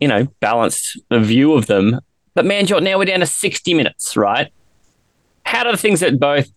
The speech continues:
Taylor and Mark have just presented to you in terms of, well, let's look at it from a draft perspective and just the capital that's gone into it. Let's look at it from a numbers perspective.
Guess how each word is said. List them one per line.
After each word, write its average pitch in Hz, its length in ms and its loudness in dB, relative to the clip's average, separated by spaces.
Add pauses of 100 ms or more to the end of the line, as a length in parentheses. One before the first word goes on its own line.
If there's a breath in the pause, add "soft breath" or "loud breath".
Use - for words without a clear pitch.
Taylor 151 260 0
and 123 80 2
Mark 127 240 0
have 123 100 -6
just 120 200 -6
presented 110 340 2
to 107 140 -4
you 110 80 2
in 107 100 2
terms 110 340 0
of, 107 320 0
well, 143 120 0
let's 143 180 -2
look 127 80 0
at 123 80 2
it 113 80 -8
from 113 140 2
a - 20 2
draft 113 320 -2
perspective 113 540 0
and 104 160 2
just 104 180 -2
the 104 100 0
capital 113 360 -2
that's 110 140 -2
gone 110 180 2
into 107 160 2
it. 110 80 0
Let's 123 160 0
look 127 60 2
at 117 60 0
it 117 40 -4
from 117 100 2
a 104 60 2
numbers 147 400 2
perspective. 113 640 0